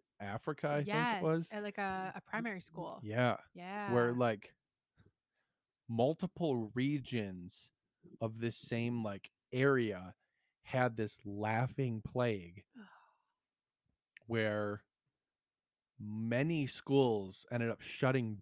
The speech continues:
Speaker 1: down
Speaker 2: Mm.
Speaker 1: because of it.
Speaker 2: That's so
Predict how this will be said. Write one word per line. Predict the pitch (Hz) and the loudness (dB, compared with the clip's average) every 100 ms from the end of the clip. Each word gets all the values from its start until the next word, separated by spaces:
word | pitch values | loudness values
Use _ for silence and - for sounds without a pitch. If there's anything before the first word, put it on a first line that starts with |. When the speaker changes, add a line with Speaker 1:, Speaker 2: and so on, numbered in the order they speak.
| - | 2
Speaker 1:
down | 117 123 101 92 90 90 | 6 6 4 0 -8 -12
Speaker 2:
Mm. | - _ _ _ _ _ _ | -18 _ _ _ _ _ _
Speaker 1:
because | 107 - 143 143 | -6 2 4 4
of | 95 85 | 0 -8
it. | - _ _ _ _ _ _ _ _ _ _ _ _ _ _ _ _ _ - | -16 _ _ _ _ _ _ _ _ _ _ _ _ _ _ _ _ _ -18
Speaker 2:
That's | |
so | - | -16